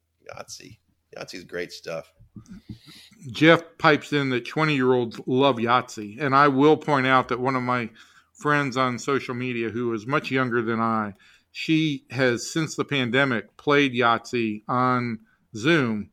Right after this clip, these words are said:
Speaker 2: with her grandma. So, um,
Speaker 1: Look at
Speaker 2: yes,
Speaker 1: that.
Speaker 2: it's, it's
Speaker 1: Yahtzee on
Speaker 2: the,
Speaker 1: Zoom.
Speaker 2: it's, it's a multi-generational game, Yahtzee is.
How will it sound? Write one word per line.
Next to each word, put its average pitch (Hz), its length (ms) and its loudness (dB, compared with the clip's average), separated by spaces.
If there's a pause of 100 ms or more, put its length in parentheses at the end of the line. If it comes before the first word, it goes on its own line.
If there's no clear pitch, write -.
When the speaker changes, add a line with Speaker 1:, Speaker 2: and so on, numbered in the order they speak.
(540)
Speaker 2:
with 131 220 -2
her 120 200 -2
grandma. 117 560 0
So, 117 360 -2 (320)
um, 139 600 4 (540)
Speaker 1:
Look 254 200 0
at 285 140 8
Speaker 2:
yes, - 20 4
Speaker 1:
that. 269 420 8
Speaker 2:
it's, 123 220 -4 (1000)
it's 143 80 -6
Speaker 1:
Yahtzee 220 400 6
on 196 80 2
Speaker 2:
the, 147 120 6
Speaker 1:
Zoom. 98 300 2 (560)
Speaker 2:
it's, 135 220 -2
it's 165 180 0
a 160 60 6
multi-generational 147 1120 8
game, 107 300 -2
Yahtzee 104 500 -6
is. - 240 -20